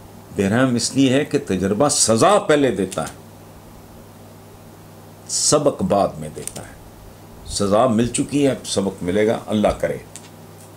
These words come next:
ये तो, अ, बंदा एक, एक ख्वाहिश ही कर सकता है ना जी, बाकी तो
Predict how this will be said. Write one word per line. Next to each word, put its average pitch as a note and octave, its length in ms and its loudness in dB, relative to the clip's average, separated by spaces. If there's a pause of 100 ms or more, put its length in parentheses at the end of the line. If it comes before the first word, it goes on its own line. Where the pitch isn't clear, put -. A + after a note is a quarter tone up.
(240)
ये - 80 -8
तो, A#2 200 -2
अ, F#2+ 60 -8 (1300)
बंदा F#2 560 2 (640)
एक, E2 100 -10 (160)
एक D#2+ 120 -8
ख्वाहिश C#3 300 -4
ही G#2 80 -2
कर D#2+ 120 -8
सकता - 320 -8
है D#3 60 -4
ना D3+ 60 -4
जी, D#2+ 160 -8 (360)
बाकी - 280 -6
तो B2+ 280 -6